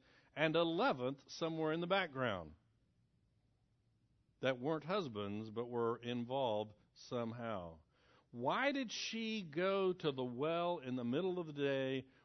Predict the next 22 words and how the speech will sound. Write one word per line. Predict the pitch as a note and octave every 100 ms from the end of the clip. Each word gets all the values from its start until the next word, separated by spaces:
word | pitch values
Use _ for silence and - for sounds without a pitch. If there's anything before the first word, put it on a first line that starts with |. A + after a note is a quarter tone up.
| -
when | A#2 A2 A2
nobody | C3+ D3+ D3+ D3
else | C3 C3+ B2+ -
was | A#2+
there? | A2 A#2 F#2+ F2 D#2+ F2+ _ _ _ _ _ _ _ _ _ _ -
Because | G#2 - C3+ C3 A#2
the | - G#2
community | - A#2 A2+ E3+ G#3 B2 - G2+ G2 G2 - _ _ _ _ _ _ _ _ -
looked | A2+ A2+ F#2+ F#2+
down | A2+ D3+ F3
upon | G#2+ - G2 F2+
her, | F2 E2+ E2+ E2+ - _ _
and | G#2+ G#2+
she | - A2+ G2+ -
hid | D#3 F#3+ F#3+ D3
her | E3+ D#3
shame | - - G3 E3+ G2 F2 E2+ F#2 _ _ _ _ _
by | - G#2
going | F#2+ B2+ D#3+ G#2+ F#2+ F#2 F#2 _ -
when | G2+ G2 F2+
they | A2+ B2 B2+
weren't | G#2+ G#2+ A2 G#2